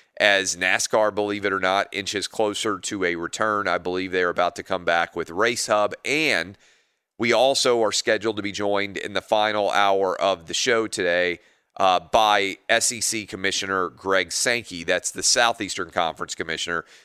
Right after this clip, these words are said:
not the Securities and Exchange Commission, uh, as many of you maybe, uh, have politics on the mind with Inauguration Day having arrived, uh, also going on today.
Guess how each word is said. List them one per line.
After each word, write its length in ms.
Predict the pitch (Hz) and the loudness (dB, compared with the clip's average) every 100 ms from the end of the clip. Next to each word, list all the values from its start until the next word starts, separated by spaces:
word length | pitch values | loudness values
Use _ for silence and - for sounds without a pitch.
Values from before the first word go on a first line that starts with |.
| _ | _
not 300 | 92 107 107 | 0 2 2
the 60 | 95 | 0
Securities 500 | - - 95 82 78 | -4 -2 -2 -2 -4
and 100 | 80 | -6
Exchange 420 | - 90 78 - | -6 -4 -4 -6
Commission, 400 | 82 73 - 78 - - _ - | -8 -6 -6 -8 -14 -20 _ 0
uh, 220 | 92 87 | 2 4
as 200 | 92 90 | 0 0
many 240 | 98 98 | -2 0
of 100 | 92 | -2
you 140 | 87 90 | -2 -2
maybe, 440 | 87 85 85 82 | -2 -2 -4 -2
uh, 200 | 80 80 - - | 0 0 -4 -2
have 240 | 95 85 | -2 0
politics 480 | 110 101 92 95 - | 0 2 0 -2 -4
on 100 | 87 | -6
the 60 | 85 | -2
mind 400 | 92 87 85 80 | 0 0 -2 -2
with 200 | 87 - | -4 -2
Inauguration 840 | 90 90 87 82 85 90 87 87 | -2 0 -2 -2 0 0 -4 -6
Day 240 | 78 80 78 | -2 -2 0
having 320 | 85 80 78 | 0 0 -4
arrived, 560 | 78 80 80 80 78 _ _ _ - | -2 0 2 0 -4 _ _ _ -2
uh, 380 | 90 87 85 80 | 2 4 2 0
also 640 | - 98 92 - 85 82 82 | 0 0 0 0 0 0 -4
going 380 | 80 90 87 85 | -4 -2 -2 -2
on 400 | 85 80 82 80 - | -2 0 -2 -6 -14
today. 480 | - 92 87 73 50 | -8 0 2 2 -2